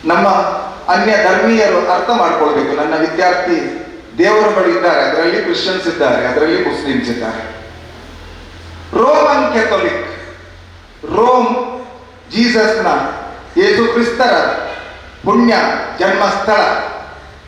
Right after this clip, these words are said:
ಮಕ್ಕ ಮುಸಲ್ಮಾನರಿಗೆ ಬಹಳ ಶ್ರದ್ಧಾ ಕೇಂದ್ರ. ಅವರು ಅಲ್ಲಿಗೆ ಹೋದಾಗ ಯಾವ ಭಾವನೆಗಳು ಮೂಡುತ್ತವೋ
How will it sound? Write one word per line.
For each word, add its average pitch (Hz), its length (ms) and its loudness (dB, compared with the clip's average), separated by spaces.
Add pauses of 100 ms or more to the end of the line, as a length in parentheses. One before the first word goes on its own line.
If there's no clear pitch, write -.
(760)
ಮಕ್ಕ - 220 4 (1200)
ಮುಸಲ್ಮಾನರಿಗೆ 277 800 2
ಬಹಳ 269 320 2 (160)
ಶ್ರದ್ಧಾ 277 400 0
ಕೇಂದ್ರ. 226 280 2 (960)
ಅವರು 233 220 4
ಅಲ್ಲಿಗೆ 269 340 0
ಹೋದಾಗ 285 540 2
ಯಾವ 269 300 2
ಭಾವನೆಗಳು 254 720 0
ಮೂಡುತ್ತವೋ 226 640 0